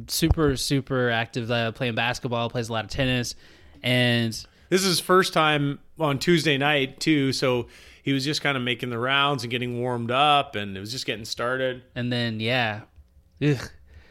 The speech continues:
Speaker 1: But we got the report, uh, from his partner.
Speaker 2: Wait, so, uh,
Speaker 1: Oh, sorry.
Speaker 2: another one of the Tuesday nighters and the, our friend, the U W honk, comes down to me, and he looks like he's seen a ghost.
Speaker 1: Oh.
Speaker 2: Yeah.
Speaker 1: It's like that.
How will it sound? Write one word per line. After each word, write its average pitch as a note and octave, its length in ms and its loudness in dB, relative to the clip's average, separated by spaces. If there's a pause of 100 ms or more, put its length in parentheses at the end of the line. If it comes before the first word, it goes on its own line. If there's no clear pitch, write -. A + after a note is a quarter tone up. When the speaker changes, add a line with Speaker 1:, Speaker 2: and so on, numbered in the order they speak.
(320)
Speaker 1:
But D3 240 4
we D#3+ 100 4
got F3+ 200 2
the F#3 80 2
report, D3 580 2 (360)
uh, A#2+ 480 2
from C3+ 260 -4
his B2+ 200 -2
partner. A#2+ 540 -4 (280)
Speaker 2:
Wait, B2+ 340 0
so, A#2+ 260 0
uh, A#2+ 100 0
Speaker 1:
Oh, C#3 240 2
sorry. A2+ 340 -4
Speaker 2:
another D3 580 4
one C3+ 200 0
of B2+ 80 0
the B2 100 2
Tuesday B2 380 0
nighters A#2+ 420 0
and A2+ 200 -2
the, A2 240 -2
our A#2 200 0
friend, A#2 420 -2
the G#2+ 80 -2
U A2 160 -4
W B2 280 0
honk, A2+ 440 -2 (600)
comes D3 240 0
down C3 260 2
to C3 40 0
me, A#2 200 0
and A2 100 -2
he D#3+ 300 4
looks B2 320 -2
like G2+ 180 -10
he's A#2+ 160 -10
seen A#2+ 240 -6
a F#2+ 80 -10
ghost. - 680 -14
Speaker 1:
Oh. D3+ 400 2 (140)
Speaker 2:
Yeah. A#2 280 -4 (280)
Speaker 1:
It's - 100 -12
like D3+ 160 0
that. D#3 320 0